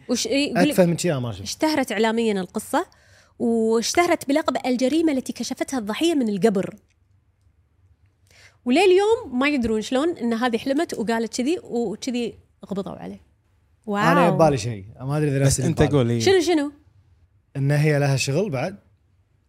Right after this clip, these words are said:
Speaker 2: إن
Speaker 1: محترة؟
Speaker 2: لا، أحس إنك، يعني استغفر الله، هي الحين مو متهمة، بس أنا يبالي يمكن نفس اللي يبالي
Speaker 1: شنو؟
Speaker 2: عبد الله، إن
Speaker 1: شنو؟
Speaker 2: هي مع آلن كانوا متفقين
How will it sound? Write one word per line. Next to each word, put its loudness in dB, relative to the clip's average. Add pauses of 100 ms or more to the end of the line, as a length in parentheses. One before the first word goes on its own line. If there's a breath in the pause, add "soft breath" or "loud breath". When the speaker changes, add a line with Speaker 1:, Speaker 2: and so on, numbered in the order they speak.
(100)
Speaker 2:
إن -4 (640)
Speaker 1:
محترة؟ 0 (420)
Speaker 2:
لا، -6
أحس -6
إنك، -4 (500 soft breath)
يعني -2
استغفر -4
الله، 4
هي 2
الحين -6 (640)
مو 4
متهمة، 4
بس -6
أنا 0
يبالي 4
يمكن -4
نفس -2
اللي 0
يبالي -4
Speaker 1:
شنو؟ 0
Speaker 2:
عبد -2
الله، -4
إن -6
Speaker 1:
شنو؟ -2
Speaker 2:
هي 2
مع -2
آلن 2
كانوا -4
متفقين -8